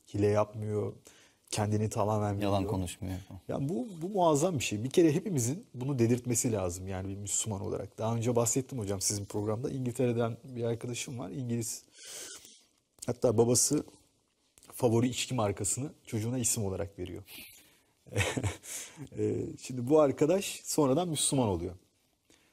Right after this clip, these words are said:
Speaker 1: Ee, ben de ona dedim yani nasıl oldu, hani nedir bunun arkasında, ne var? Ee, ne yapmak lazım? Senin gibi adamları nasıl çoğaltabiliriz? İngiltere'de doktora yapan, e, bilim tarihi doktorası yapan bir arkadaş. Dedi ki, e,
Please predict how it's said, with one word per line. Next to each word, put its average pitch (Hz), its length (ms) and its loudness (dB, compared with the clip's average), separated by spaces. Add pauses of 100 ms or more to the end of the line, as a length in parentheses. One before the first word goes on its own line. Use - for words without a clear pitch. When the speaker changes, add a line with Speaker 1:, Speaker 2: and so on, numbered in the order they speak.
(320)
Speaker 1:
Ee, 95 300 2 (240)
ben 175 200 -2
de 180 60 2
ona 180 220 -2 (180)
dedim 196 220 0
yani 107 200 2
nasıl 135 300 2
oldu, 90 240 0
hani 90 180 -6 (380)
nedir 113 320 2
bunun 87 160 -8
arkasında, 82 480 -10
ne 107 140 -8
var? - 160 -10 (360)
Ee, - 40 -10 (180)
ne 104 140 2
yapmak 101 440 0
lazım? 87 200 -6
Senin 127 180 2
gibi 113 140 6
adamları 104 320 2
nasıl 160 200 0
çoğaltabiliriz? - 560 0
İngiltere'de 101 480 -8
doktora 107 340 -2
yapan, 95 300 -10 (160)
e, 101 220 -14
bilim 95 180 -8
tarihi 95 260 -6
doktorası 95 420 -12
yapan 147 260 -10
bir 127 60 0
arkadaş. 139 480 -4 (680)
Dedi 208 200 4
ki, - 140 4
e, 156 220 6